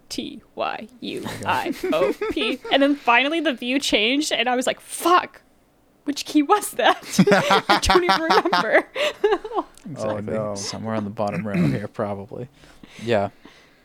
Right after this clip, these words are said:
Speaker 2: Yeah. Well, it's, it's cool. I mean, yeah, it's, it's, it's intense. Like, so at least on the controller, like, and I, it, it's a little bit, so, so up, if you think of it on the left stick, I think you could change this stuff.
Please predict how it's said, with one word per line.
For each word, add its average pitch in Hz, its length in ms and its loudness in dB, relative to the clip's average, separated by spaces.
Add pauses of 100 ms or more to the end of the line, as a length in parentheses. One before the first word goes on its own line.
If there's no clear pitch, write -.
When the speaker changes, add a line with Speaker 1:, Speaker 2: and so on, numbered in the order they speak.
(140)
Speaker 2:
Yeah. 98 220 -4 (1000)
Well, 135 140 2
it's, - 180 -10
it's 127 280 -10 (180)
cool. 156 320 -4
I 120 60 2
mean, 135 180 2
yeah, 131 160 4
it's, 139 320 0
it's, - 580 -4 (1160)
it's 294 240 -4
intense. 320 340 2
Like, 139 180 4
so 165 200 4
at 139 80 4
least 180 160 0
on 392 80 -4
the 214 60 0
controller, 120 360 -2
like, 151 260 -4
and 110 140 -4
I, 104 80 -4
it, 113 200 -8
it's 117 100 -10
a 117 40 -4
little 120 160 0
bit, 143 160 0 (720)
so, - 300 2 (540)
so 113 400 0 (440)
up, 123 320 0 (680)
if - 120 -6
you 110 60 -6
think 117 180 -2
of 127 40 4
it 113 80 4
on 101 100 0
the 90 100 -4
left 98 240 -4
stick, - 220 -4
I 127 100 0
think 190 200 -2
you - 80 -2
could - 120 -4
change 95 300 -6
this 87 80 -8
stuff. 87 180 -8